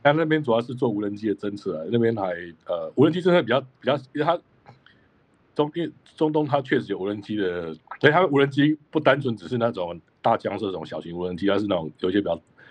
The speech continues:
比较会装飞弹那种，那种比较大的无人机这样子。那我们，呃，我们，呃，一般是 target 小型跟中大型也有，所以两种都有在那边做，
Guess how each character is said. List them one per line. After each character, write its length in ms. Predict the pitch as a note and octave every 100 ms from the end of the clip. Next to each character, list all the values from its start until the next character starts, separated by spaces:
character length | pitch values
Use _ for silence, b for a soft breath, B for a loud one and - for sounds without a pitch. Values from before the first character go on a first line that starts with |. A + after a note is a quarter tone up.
| B B
比 80 | -
较 260 | G#2 G#2 -
会 140 | -
装 200 | - G#2+ G2
飞 180 | G2+
弹 180 | G2 F#2+
那 100 | F2
种， 220 | E2 D2 D2+
那 100 | -
种 200 | F2+ D2+ D2 _ _
比 80 | -
较 80 | F2
大 220 | G2 F2
的 120 | D#2
无 120 | D2+
人 100 | D#2
机 180 | - D#2
这 100 | D2+
样 100 | C#2+
子。 100 | - - - _ _
那 140 | - A#2
我 100 | G#2
们， 300 | F#2+ G2+ G2+ - -
呃， 260 | F2+ D#2+ - _ -
我 140 | G2
们， 340 | G2+ G#2 G#2+ G2+ _ _ _
呃， 400 | G2+ F#2 F#2 F2+ - _ _ - - _ _ _
一 100 | -
般 280 | D#3 C#3 C#3
是 120 | B2+
target 320 | B2+ B2+ B2+ G2+
小 220 | F#2+ E2+
型 200 | - F2
跟 280 | G#2+ G#2+ G#2
中 180 | G#2
大 140 | G#2+ F#2+
型 200 | E2+ D#2+
也 140 | D#2+
有， 220 | F#2+ D#2+ D#2
所 160 | A2+
以 200 | A2 F2 - B B
两 180 | F#2 G#2+
种 220 | F#2+ D#2
都 120 | G#2
有 120 | G2+ D#2
在 140 | G2
那 120 | F#2
边 340 | - F2+ F2+ F2
做， 480 | - G2 F2 E2